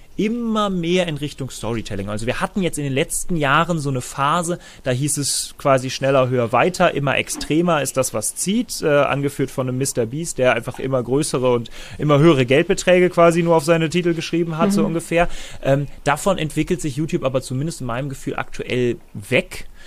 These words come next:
Speaker 1: Und es geht gar nicht mehr nur darum, wir machen's noch extremer, sondern es entwickelt sich, und das ist eigentlich sehr schön, in diese Storytelling-Richtung, dass das immer wichtiger wird und dass es immer wichtiger wird, auch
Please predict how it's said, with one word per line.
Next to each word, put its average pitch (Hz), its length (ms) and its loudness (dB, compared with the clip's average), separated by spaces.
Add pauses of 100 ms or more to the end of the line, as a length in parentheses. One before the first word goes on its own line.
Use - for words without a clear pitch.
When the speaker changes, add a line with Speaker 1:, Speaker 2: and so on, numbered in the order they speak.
(240)
Speaker 1:
Und 127 120 -2
es - 180 -6
geht 143 260 0
gar 127 200 0
nicht 135 180 -6
mehr 123 100 -2
nur 123 200 -2
darum, 117 340 0
wir 107 100 -2
machen's 110 340 -6
noch 127 200 -2
extremer, 139 840 -4 (360)
sondern 131 560 0 (120)
es - 220 -2
entwickelt 139 460 -4
sich, 139 180 -2
und 131 60 -2
das 120 160 -4
ist 113 80 -10
eigentlich 120 180 -6
sehr 120 140 -4
schön, 135 300 0
in 127 100 -2
diese 117 160 -4
Storytelling-Richtung, 95 1120 -6
dass 95 160 -8
das 107 220 -4
immer 127 360 -4
wichtiger 95 540 -6
wird - 100 -6
und 92 60 -6
dass 95 140 -8
es 101 100 -6
immer 127 260 -2
wichtiger 120 400 -4
wird, 117 160 -6
auch 110 140 -4